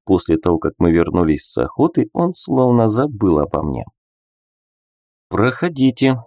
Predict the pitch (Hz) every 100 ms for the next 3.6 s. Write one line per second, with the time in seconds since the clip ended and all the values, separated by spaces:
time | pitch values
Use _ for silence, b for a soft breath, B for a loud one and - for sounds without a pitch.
0 | _ - 98 95 95 - 101 98 87 -
1 | - 92 87 90 87 82 80 80 107 143
2 | 113 - 131 127 123 120 110 98 - 98
3 | 92 82 82 107 -